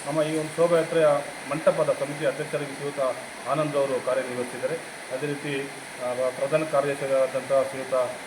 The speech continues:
ವಿಜಯ್ ಅವರು ಕಾರ್ಯನಿರ್ವಹಿಸಿದ್ದಾರೆ. ಹಾಗೆ ಉಪಾಧ್ಯಕ್ಷರುಗಳಾಗಿ ಜಯಕುಮಾರ್ ಮತ್ತು,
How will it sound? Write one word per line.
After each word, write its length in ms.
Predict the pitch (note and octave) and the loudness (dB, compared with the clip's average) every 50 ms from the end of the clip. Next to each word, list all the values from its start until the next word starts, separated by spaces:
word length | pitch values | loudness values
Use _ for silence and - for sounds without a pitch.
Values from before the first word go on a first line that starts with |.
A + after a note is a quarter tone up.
| - - - - B2 B2 A#2+ | -12 -14 -12 -10 -10 -10 -8
ವಿಜಯ್ 360 | B2+ C#3 E3+ F3 D3 B2 B2 B2+ | 0 2 4 4 4 2 0 -4
ಅವರು 320 | B2+ B2+ B2 A#2 A2 - | -4 -2 -4 -6 -4 -2
ಕಾರ್ಯನಿರ್ವಹಿಸಿದ್ದಾರೆ. 920 | B2+ C3 C3 B2+ B2 B2 A#2+ B2 - A#2+ B2 C3 D3 E3+ - - - - - - - - - - - - C#3 | -2 -2 -2 -2 -4 -6 -6 -8 -6 -6 -4 -4 -4 -6 -8 -10 -12 -14 -14 -14 -14 -14 -14 -14 -8 -2 0
ಹಾಗೆ 280 | D3+ D#3 D#3 D#3+ D3+ | 0 0 2 0 0
ಉಪಾಧ್ಯಕ್ಷರುಗಳಾಗಿ 960 | D#3 D#3 D3+ C#3+ - D#3+ D#3 D#3+ E3 D#3 D#3+ D3+ C#3+ D3 D3 D3 D3 D3 D3 C#3 | 0 -2 -2 -2 -2 -2 -2 -2 -4 -4 -4 -4 2 4 4 4 4 2 -2 -4
ಜಯಕುಮಾರ್ 540 | C3+ C3+ C#3 C#3 - D3 C#3+ C#3+ C#3 C#3 | -2 -4 -4 -4 -4 -2 2 2 2 2
ಮತ್ತು, 280 | C3+ C3+ C3 - - | 2 -2 -4 -4 -4